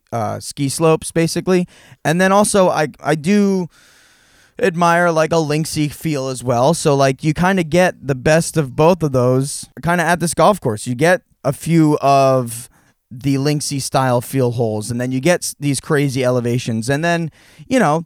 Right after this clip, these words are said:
you do get some of those, like, classic, more New England woodlined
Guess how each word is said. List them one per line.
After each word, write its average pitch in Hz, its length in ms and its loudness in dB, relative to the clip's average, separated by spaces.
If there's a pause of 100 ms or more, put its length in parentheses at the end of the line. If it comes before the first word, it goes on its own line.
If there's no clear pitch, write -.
(120)
you 196 180 2
do 226 160 2
get 220 200 0
some 214 180 0
of 208 60 0
those, 202 200 2
like, 208 160 0
classic, 175 440 0
more 170 200 0
New 165 160 2
England 156 600 -2 (300)
woodlined 151 760 0